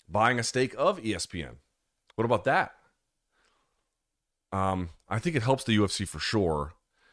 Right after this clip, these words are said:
Uh, Netflix is the only interesting competitor here. Obviously, they're gonna have W W E. If Netf-, and I think they're gonna have, um, like, um, like, a Hard Knocks version. Did you see that for Major League Baseball?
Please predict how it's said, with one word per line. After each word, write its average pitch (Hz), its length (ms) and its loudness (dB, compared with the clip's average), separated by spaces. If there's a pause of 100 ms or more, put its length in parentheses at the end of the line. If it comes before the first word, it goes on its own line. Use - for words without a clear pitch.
(420)
Uh, 87 300 0
Netflix 131 580 2
is 95 100 -2
the 101 140 0
only 110 320 -2
interesting 85 1120 -6
competitor 87 560 -6
here. 71 340 -8
Obviously, 85 260 -8
they're 87 140 -2
gonna 82 80 -6
have 85 140 -6
W 82 200 -4
W 80 200 -2
E. 82 240 -6
If 82 160 -12
Netf-, 104 360 -4
and 98 120 -4
I 95 120 -4
think 92 200 -8
they're 92 80 -6
gonna 92 140 -4
have, 87 260 -4
um, 78 320 -4 (100)
like, 85 200 -12
um, 76 340 -8 (340)
like, 101 120 -6
a 87 80 -6
Hard 107 260 2
Knocks 98 320 -2
version. 78 380 -8
Did 76 100 -14
you 82 80 -12
see 101 160 -4
that 95 260 0
for 85 160 -6
Major 90 260 -4
League 85 140 -8
Baseball? 117 520 -6